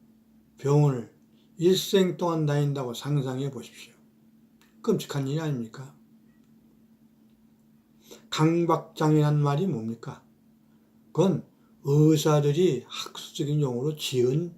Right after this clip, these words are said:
말뿐입니다. 우리들이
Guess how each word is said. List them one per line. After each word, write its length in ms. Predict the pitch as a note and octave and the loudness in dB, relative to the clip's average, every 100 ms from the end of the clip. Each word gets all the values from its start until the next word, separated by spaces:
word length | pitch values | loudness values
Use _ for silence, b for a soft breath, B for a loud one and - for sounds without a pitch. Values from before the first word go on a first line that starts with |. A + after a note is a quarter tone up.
| - | -8
말뿐입니다. 1200 | A#2 A#2+ D#3+ E3+ A#3+ F#3+ A#2+ C3+ E3 - - - _ _ _ _ _ _ _ _ b b b | -4 -2 -2 -6 -6 -4 -4 -4 -6 -8 -16 -20 _ _ _ _ _ _ _ _ b b b
우리들이 800 | C3 F#3+ A3+ A3 G3 F3 D3+ | -2 2 4 2 0 0 -4